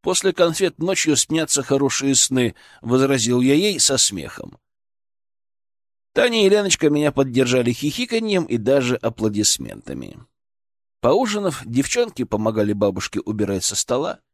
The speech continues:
а я прошёл в зал. Нажал красную кнопку на серебристом боку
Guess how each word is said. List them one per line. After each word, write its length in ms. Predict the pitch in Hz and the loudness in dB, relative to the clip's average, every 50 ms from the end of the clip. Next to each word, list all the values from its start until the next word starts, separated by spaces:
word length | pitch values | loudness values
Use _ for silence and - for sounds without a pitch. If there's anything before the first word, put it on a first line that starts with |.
| _ _ _ | _ _ _
а 100 | - - | -8 -8
я 120 | 175 190 | -8 -6
прошёл 400 | 196 - 107 98 - - 113 107 | -6 -6 -6 -6 -4 -4 -4 -4
в 100 | 101 90 | -4 -4
зал. 400 | 85 - - - - - - _ _ _ _ _ _ _ _ _ _ _ _ _ _ _ _ | -8 -8 -8 -10 -12 -14 -16 _ _ _ _ _ _ _ _ _ _ _ _ _ _ _ _
Нажал 320 | - 123 151 208 233 214 - | -8 -6 -4 -2 -2 -2 -2
красную 480 | - 160 180 180 - - 151 147 139 | 2 2 2 4 4 4 4 2 2
кнопку 460 | - - 120 127 127 123 - - 110 | 2 2 2 2 2 2 0 -2 -2
на 100 | 110 110 | -2 -2
серебристом 680 | 98 104 110 107 107 110 123 117 - - 110 104 101 95 | -2 -2 -2 0 0 0 0 0 0 0 0 -2 -2 -2
боку 440 | 98 98 - 131 131 123 117 113 | -6 -6 -2 -2 -2 -2 -2 -6